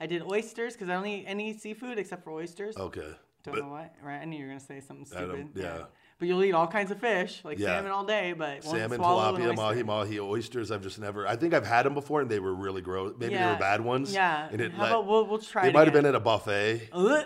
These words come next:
Speaker 1: Oh my God.
Speaker 2: Yeah.
Speaker 1: I'm surprised you didn't get sick.
Speaker 2: Yeah. So I think that was
Speaker 1: Yeah. Don't ever do that. No.
Speaker 2: I was like, "Oh, I wanna try these." And then I was just,
Speaker 1: Oh,
Speaker 2: but,
Speaker 1: no.
Speaker 2: yeah.
Speaker 1: Go to nice places, babe. Nice places.
Speaker 2: This was on the road, and I don't, it wasn't a bad place, but I think it was,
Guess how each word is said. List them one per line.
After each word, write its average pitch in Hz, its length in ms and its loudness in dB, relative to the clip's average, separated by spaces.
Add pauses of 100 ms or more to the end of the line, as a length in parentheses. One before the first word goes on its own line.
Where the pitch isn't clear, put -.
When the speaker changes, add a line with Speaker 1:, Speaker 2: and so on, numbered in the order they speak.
(120)
Speaker 1:
Oh 208 60 4
my 196 160 2
God. 175 220 8
Speaker 2:
Yeah. 98 260 6
Speaker 1:
I'm 85 60 -2
surprised 160 280 -4
you 165 60 -4
didn't 147 80 -4
get 139 120 -8
sick. 135 300 -12
Speaker 2:
Yeah. 101 440 4
So 110 300 -2
I 110 140 4
think 117 220 -4
that 117 160 2
was 110 480 -4 (140)
Speaker 1:
Yeah. 143 160 -6
Don't 147 180 -8
ever 135 140 -10
do 131 120 -14
that. 131 220 -18
No. 135 200 -18 (300)
Speaker 2:
I 104 60 2
was 113 160 -2
like, 175 80 2
"Oh, 226 80 8
I 220 60 10
wanna 196 200 6
try 214 260 6
these." 123 380 0
And 104 140 -8
then 104 140 -2
I 95 100 -2
was 92 200 -6
just, - 240 -14 (320)
Speaker 1:
Oh, 170 140 -10
Speaker 2:
but, 151 120 2
Speaker 1:
no. 135 340 -4 (100)
Speaker 2:
yeah. 82 260 -14 (280)
Speaker 1:
Go 170 100 -6
to 165 60 -6
nice 143 180 -10
places, - 360 -20
babe. - 160 -20
Nice 147 220 -12
places. - 400 -20 (140)
Speaker 2:
This 170 220 2
was 175 120 2
on 147 180 6
the 104 80 0
road, 92 420 4
and 104 160 -4
I 107 60 2
don't, 127 180 0
it 131 100 2
wasn't 165 280 4
a 135 40 0
bad 120 280 6
place, 123 280 0
but 98 240 -2
I 107 100 0
think 131 280 -4
it - 120 0
was, 123 480 0